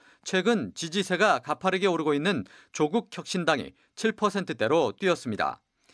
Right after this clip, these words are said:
그 외 개혁신당과 녹색정의당, 새로운 미래는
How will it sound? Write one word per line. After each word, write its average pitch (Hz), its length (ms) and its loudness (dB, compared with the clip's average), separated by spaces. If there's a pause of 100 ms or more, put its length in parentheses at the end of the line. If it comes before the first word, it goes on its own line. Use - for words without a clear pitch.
(220)
그 170 160 0
외 190 260 6
개혁신당과 175 1040 0
녹색정의당, 160 800 -2 (240)
새로운 202 480 2
미래는 147 420 0